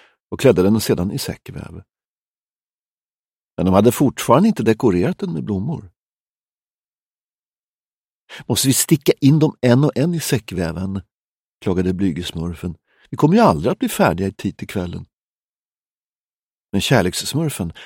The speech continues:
hade en plan. "Jag ska smurfa lite klister över det hela", sa han.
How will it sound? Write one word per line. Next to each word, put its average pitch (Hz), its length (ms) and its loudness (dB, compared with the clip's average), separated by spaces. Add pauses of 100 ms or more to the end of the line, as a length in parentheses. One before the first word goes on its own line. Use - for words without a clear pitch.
hade 139 200 -4
en 147 100 -4
plan. - 440 -12 (1000)
"Jag - 120 -8
ska 117 140 0
smurfa 110 360 4
lite 104 220 0
klister - 680 -4
över - 200 -8
det - 100 -6
hela", - 260 -12 (220)
sa 78 100 -6
han. 69 160 -12